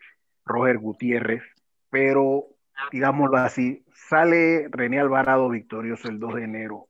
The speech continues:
¿Hay algún rival al cual a ti te gustaría enfrentar, unificar títulos,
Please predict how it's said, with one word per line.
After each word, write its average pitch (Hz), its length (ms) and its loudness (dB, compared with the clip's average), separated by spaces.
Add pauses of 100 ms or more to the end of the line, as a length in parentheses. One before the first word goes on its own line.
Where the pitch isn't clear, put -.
¿Hay 170 240 2
algún 160 420 0
rival 147 460 2
al 117 180 -6
cual 135 320 -4
a 120 100 -8
ti 135 160 -10
te 135 120 -6
gustaría 113 440 -6
enfrentar, 131 640 -4 (380)
unificar 113 600 -8
títulos, 127 680 -4